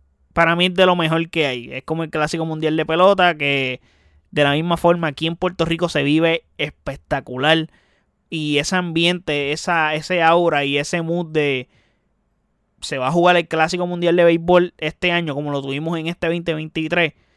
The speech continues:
y todos estamos envueltos y comprometidos con nuestro equipo de Puerto Rico para ver los partidos, pues de igual forma en el fútbol, eh, para cada país.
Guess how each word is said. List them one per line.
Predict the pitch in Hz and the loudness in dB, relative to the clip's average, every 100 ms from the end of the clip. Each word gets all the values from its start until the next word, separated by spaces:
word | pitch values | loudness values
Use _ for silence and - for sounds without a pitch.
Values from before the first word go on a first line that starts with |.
| _ _ _ | _ _ _
y | 160 - _ | -18 -18 _
todos | 190 208 202 | 2 4 4
estamos | 175 - 180 190 196 | 2 0 0 0 0
envueltos | 170 151 160 202 196 170 156 | -2 0 2 0 0 0 0
y | 170 151 | -2 -8
comprometidos | 156 147 156 151 143 170 | -8 -6 -6 -6 -6 -6
con | - 170 | -4 -4
nuestro | 160 151 147 | -4 -6 -6
equipo | 143 160 180 175 165 160 | -6 -4 -4 0 2 2
de | |
Puerto | 151 151 156 143 | 0 -6 -6 -6
Rico | 165 170 | -4 -4
para | 160 143 | -2 0
ver | 139 156 | 0 0
los | 165 | -2
partidos, | 175 160 185 190 170 | -2 -4 -2 -2 -2
pues | 147 135 | -4 -8
de | 139 | -8
igual | 135 151 | -4 -4
forma | 156 170 165 151 | -2 -4 -4 -4
en | 151 | -4
el | 147 | -4
fútbol, | 156 160 151 143 135 _ _ _ _ _ - | -4 -6 -4 -4 -4 _ _ _ _ _ -6
eh, | 135 139 135 131 131 127 123 117 110 104 _ _ _ | -2 -2 -2 -4 -4 -4 -6 -6 -8 -12 _ _ _
para | 139 131 | -10 -8
cada | 131 139 175 | -4 0 0
país. | 190 196 254 | 2 0 -2